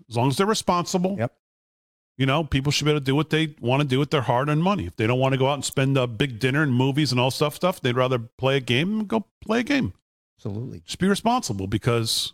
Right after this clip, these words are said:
Speaker 1: if you've got an addictive personality, it's not, not good.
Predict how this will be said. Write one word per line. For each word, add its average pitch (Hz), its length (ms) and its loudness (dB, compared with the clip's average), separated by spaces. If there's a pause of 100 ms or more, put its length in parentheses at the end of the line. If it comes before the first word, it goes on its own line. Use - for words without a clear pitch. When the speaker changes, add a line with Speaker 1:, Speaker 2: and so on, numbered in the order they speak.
(140)
Speaker 1:
if 127 80 0
you've 123 140 -4
got 143 180 2
an 151 160 0
addictive 165 320 -2
personality, 180 560 0
it's 135 180 -2
not, 135 320 0
not 139 280 -2
good. 90 240 -2